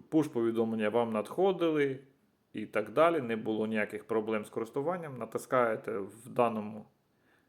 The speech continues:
на даному екрані, де ви бачите, знизу справа «Я», на англійській буде «Me». І тут необхідно зайти в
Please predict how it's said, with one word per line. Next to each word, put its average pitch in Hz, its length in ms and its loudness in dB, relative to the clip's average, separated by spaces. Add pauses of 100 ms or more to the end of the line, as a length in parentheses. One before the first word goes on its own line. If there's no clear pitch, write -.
(220)
на 110 140 -2
даному 107 320 0
екрані, 170 320 -4
де 160 100 -4
ви 143 120 -2
бачите, 135 520 -4 (240)
знизу 113 480 -4
справа 151 540 -2 (100)
«Я», 110 460 2 (1200)
на 107 140 -6
англійській 117 480 -2
буде 110 320 -2
«Me». 117 400 -4 (1300)
І 135 120 0
тут 208 240 -4
необхідно 131 380 -2
зайти 113 380 0
в 110 420 2